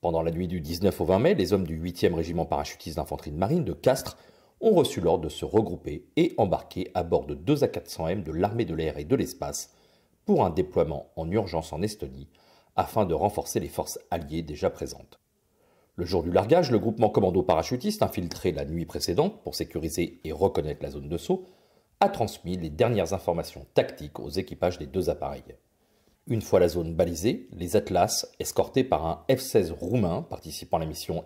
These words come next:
Enhanced Air Policing, ont largué plus de deux cents parachutistes. Arrivés au sol,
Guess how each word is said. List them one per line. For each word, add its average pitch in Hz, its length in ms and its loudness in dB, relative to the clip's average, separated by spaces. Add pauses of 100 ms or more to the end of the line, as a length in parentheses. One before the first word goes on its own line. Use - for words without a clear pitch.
Enhanced 113 500 2
Air 90 200 0
Policing, 131 560 -4 (560)
ont 151 100 4
largué 78 460 0
plus - 240 -10
de 80 100 -4
deux 78 240 -2
cents 92 200 -2
parachutistes. - 760 -10 (1120)
Arrivés 80 260 -2
au 80 80 -4
sol, 180 360 2